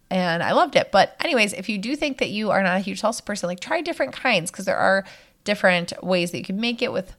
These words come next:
more garlic or less garlic or no garlic. And, um, it does, it doesn't even have to be fancy. If you really like tomatoes, you could just stick with some basics, just, like, tomatoes, onion, cilantro. I know that's a love or hate. Some people love it, some people hate it.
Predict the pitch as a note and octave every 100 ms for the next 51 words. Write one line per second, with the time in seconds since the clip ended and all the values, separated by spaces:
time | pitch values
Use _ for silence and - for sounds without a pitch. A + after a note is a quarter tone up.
0 | - G3 F3 E3+ A#3+ A#3+ A#3 - D#3 B3+
1 | D4 - - B3+ C4 B3+ B3+ A#3+ - -
2 | D#3 F3+ G#3 A3+ G#3+ G#3 G3+ G3+ G3 C3+
3 | D#3+ D#3+ F3 - - - - - F3+ D3+
4 | - G3 G#3+ A#3+ - G#3 A3 A3 A3 G#3
5 | - F#3+ A3 F3+ F3+ F#3 G3 F3 F3+ -
6 | F3 F3+ F3 F3 E3+ F3+ E3 - E3+ -
7 | E3+ - E3+ D#3 D#3+ F#3 - E3 - G2+
8 | - G3+ G3+ G3 F#3+ - - F3+ F3 F3
9 | F3 F3 E3+ _ _ - - F3+ F3+ F3+
10 | - F3 F3 E3+ E3+ F3+ _ _ F3+ F3+
11 | F3+ F3 - F3 F3 E3+ F3 F3 E3 -
12 | - F#3 E3+ - D#3+ D#3+ E3+ F3 G3+ C4+
13 | B3+ -